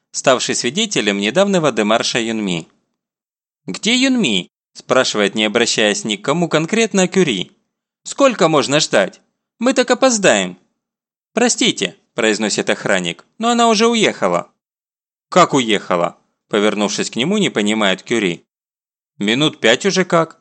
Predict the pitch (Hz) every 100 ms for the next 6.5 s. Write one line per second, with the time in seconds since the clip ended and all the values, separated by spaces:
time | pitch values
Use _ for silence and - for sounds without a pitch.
0 | _ - 104 113 110 113 107 107 101 92
1 | - _ _ - 202 233 208 151 110 104
2 | 117 190 220 196 135 147 147 143 - 135
3 | 127 151 160 131 90 - 82 - _ _
4 | _ - 185 208 214 143 143 131 147 202
5 | 240 170 107 101 95 - - 196 208 196
6 | 208 160 110 90 -